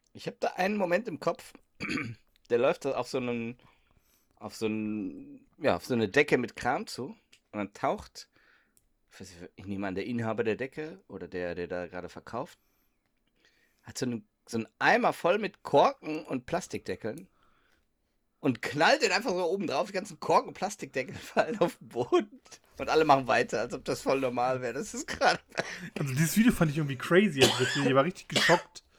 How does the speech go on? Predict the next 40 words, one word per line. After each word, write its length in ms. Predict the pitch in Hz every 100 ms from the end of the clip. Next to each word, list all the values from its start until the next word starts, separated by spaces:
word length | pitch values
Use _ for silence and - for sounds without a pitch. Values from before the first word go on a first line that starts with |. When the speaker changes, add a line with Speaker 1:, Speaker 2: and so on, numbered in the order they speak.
| _ _ - - - _
Speaker 2:
Und 320 | 170 160 - - _ _ _ _
das 160 | 151 139
ist, 240 | 160 160
der 100 | 170
ist 120 | 180
wohl 60 | 240
dafür 300 | 196 - 196
bekannt, 420 | 175 - 196 190
dass 140 | 131 -
der 120 | 135
so 120 | 147
ist. 380 | - - - - _ _ _ _ _ _ _ _
Und 280 | 165 147 131
dann 180 | 156 156
den 180 | 185 -
Klamottenberge 1300 | - 180 160 170 - 208 170 139 190 196 202 185 185
und, 180 | 170
und 300 | 180 - 180
weiß 200 | 180 175
ich, 100 | 185
also 220 | 185 147 139 131 135 139 156 -
da 220 | 160 131
wird's, 220 | 143 -
das 200 | - 151
ist 140 | 160 -
kein 200 | 185 196
Flohmarkt, 540 | - 180 180 175 - _ - - -
wo 80 |
du 60 | 143
sagst, 280 | 131 156 -
„Da 60 | 147
gehe 100 | 156
ich 80 |
jetzt 180 | 165 151
mal 80 | 151
entspannt 380 | 135 - 165 -
mit 120 | 147
der 80 | 147
Familie 380 | 147 135 143 127
drauf.“ 480 | 113 117 107 -